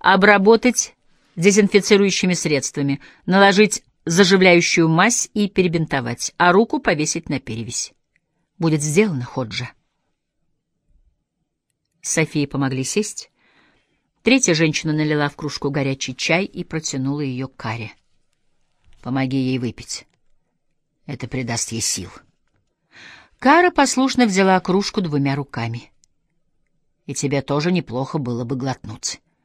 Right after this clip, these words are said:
обратилась к ней старуха. «Это очистит тебе голову». «Сомневаюсь, что у чая хватит на это сил.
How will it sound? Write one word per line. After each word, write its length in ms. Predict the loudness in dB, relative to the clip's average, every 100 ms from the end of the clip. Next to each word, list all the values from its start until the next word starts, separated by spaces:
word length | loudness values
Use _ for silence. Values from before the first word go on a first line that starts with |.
| _ _ _ _ _ -4
обратилась 600 | 0 0 0 -2 -4 -4
к 40 |
ней 140 | -6
старуха. 640 | -6 -6 -8 -8 -12 -18 -18 _ _ _ _ _ _ _ _ _ _ -14
«Это 280 | -10 -6 -6
очистит 460 | -4 -6 -6 -10
тебе 240 | -8 -8 -8
голову». 400 | -12 -14 -14 -18 -20 _ _ _ _ _ _ _ _ _ _ _ _
«Сомневаюсь, 640 | -4 0 2 4 4 4
что 260 | 0 0 2
у 140 | 0
чая 300 | 2 2 2
хватит 460 | 2 0 0 0 -4
на 140 | -4
это 140 | -2 -4
сил. 360 | -4 -4 -6